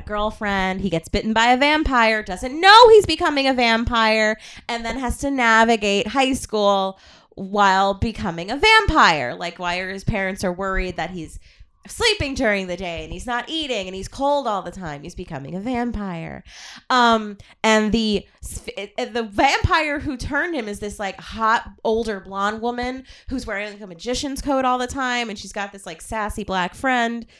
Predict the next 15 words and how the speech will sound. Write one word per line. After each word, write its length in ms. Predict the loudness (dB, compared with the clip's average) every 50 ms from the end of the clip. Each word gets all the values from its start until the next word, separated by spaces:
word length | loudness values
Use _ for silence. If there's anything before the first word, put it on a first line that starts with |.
| _ _ _ _ _ _ _ _ -2
all 220 | 2 4 4 6
vampires. 800 | 6 4 4 4 2 2 2 2 4 4 4 2 2 0 -4 -8 -14 -20 -20 -20 -20 _
She 180 | -10 -8 -8 -6
wants 380 | -4 -4 -4 -4 -6 -8 -8
to, 80 | -8 -4
like, 320 | -4 -2 -4 -4 -4 -4
take 260 | -4 -4 -4 -4 -6
his 140 | -8 -12 -14
virginity 760 | -12 -14 -12 -6 -4 -2 0 0 0 -2 -4 -6 -8 -14 _ _ _ _ _ _ -4
because 260 | -2 -2 0 0 0 -2
she, 280 | -2 -4 -6 -10 -8
that's 320 | -2 -2 0 0 -2 -2 -6
how, 160 | -6 -6 -6
like, 280 | -6 -6 -8 -8 -10
they 520 | -10 -8 -6 -6 -6 -8 -10 -12 -14 -18